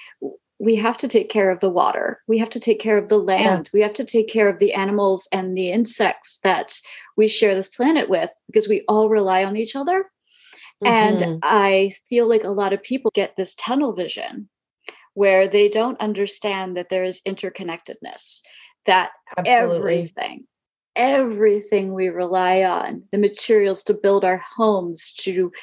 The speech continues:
Speaker 1: fuel our vehicles, to eat, to feed our beloved pets, it all comes from the planet
Speaker 2: Mm-hmm.
Speaker 1: at the source. And if we don't take care of it,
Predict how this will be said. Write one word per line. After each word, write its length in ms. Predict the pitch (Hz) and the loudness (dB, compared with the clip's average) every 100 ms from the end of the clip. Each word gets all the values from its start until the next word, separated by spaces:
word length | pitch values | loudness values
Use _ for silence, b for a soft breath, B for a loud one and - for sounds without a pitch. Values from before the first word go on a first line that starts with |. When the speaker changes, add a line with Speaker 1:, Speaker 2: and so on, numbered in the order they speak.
| B B _ | B B _
Speaker 1:
fuel 400 | - 277 262 240 | -4 0 2 4
our 220 | - 208 | 4 2
vehicles, 840 | 180 226 233 226 226 208 190 175 - | 0 0 2 2 2 0 0 -4 -10
to 220 | - 202 - - | -2 -2 -2 0
eat, 320 | 240 220 - - | 2 2 0 -2
to 120 | 220 | -2
feed 300 | 214 240 233 | -2 0 2
our 140 | 202 190 | 2 0
beloved 420 | 190 180 170 - | 0 0 0 -4
pets, 600 | - 202 226 214 - - B B B _ _ - | -8 -2 2 2 -2 -12 B B B _ _ 0
it 100 | 185 | 4
all 160 | 185 | 4
comes 340 | 208 208 202 202 | 4 0 -2 -2
from 160 | 175 | -6
the 80 | 170 | -8
planet 460 | - - - - - _ _ _ _ _ _ 190 | -6 -2 -2 -2 -8 _ _ _ _ _ _ -8
Speaker 2:
Mm-hmm. 220 | 170 156 | -4 0
Speaker 1:
at 160 | 196 | 0
the 80 | 214 | 0
source. 560 | 202 202 - 208 - - _ b b b _ | -2 -4 -4 -6 -8 -12 _ b b b _
And 460 | - 202 180 180 170 | 0 2 2 0 -4
if 220 | 190 185 - | -2 -2 0
we 160 | 202 | 2
don't 260 | 202 196 269 | 2 0 0
take 180 | 214 - | -4 -2
care 220 | 180 170 | -2 -2
of 60 | 165 | -2
it, 180 | 175 | -6